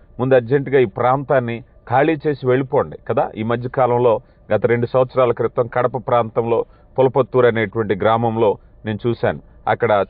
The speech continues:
చాలా మందికి సహాయం చేయటానికి వెళ్ళాను. అక్కడ ఉన్న పరిస్థితులు అడిగాను. కొన్ని గ్రామాలు కొట్టుకుపోయినాయి, కొంతమంది చనిపోయారు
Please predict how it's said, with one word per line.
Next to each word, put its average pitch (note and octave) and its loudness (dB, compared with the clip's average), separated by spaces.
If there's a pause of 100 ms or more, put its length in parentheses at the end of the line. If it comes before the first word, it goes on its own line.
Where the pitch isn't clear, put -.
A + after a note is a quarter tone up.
చాలా A#2+ 2
మందికి B2 -4
సహాయం A2+ -6
చేయటానికి A2+ -4
వెళ్ళాను. F#2+ 0 (340)
అక్కడ B2 0
ఉన్న B2+ -2
పరిస్థితులు B2+ 0
అడిగాను. G#2 0
కొన్ని A2+ -4
గ్రామాలు B2 0
కొట్టుకుపోయినాయి, G#2+ -4
కొంతమంది A#2 -2 (180)
చనిపోయారు D3 2